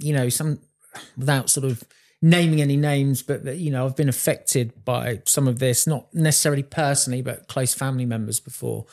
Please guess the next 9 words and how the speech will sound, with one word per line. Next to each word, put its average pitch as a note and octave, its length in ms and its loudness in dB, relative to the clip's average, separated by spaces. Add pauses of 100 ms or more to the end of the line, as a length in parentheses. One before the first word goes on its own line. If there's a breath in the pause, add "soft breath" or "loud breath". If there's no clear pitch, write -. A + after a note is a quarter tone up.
(460 soft breath)
And, B2 460 0
um, B2+ 520 -2 (100)
you C#3 120 -4
know, A#2 160 -2 (240)
I - 20 -8
think C3 220 -6
hearing C3 360 2
these A#2+ 200 -2
things A#2 440 -2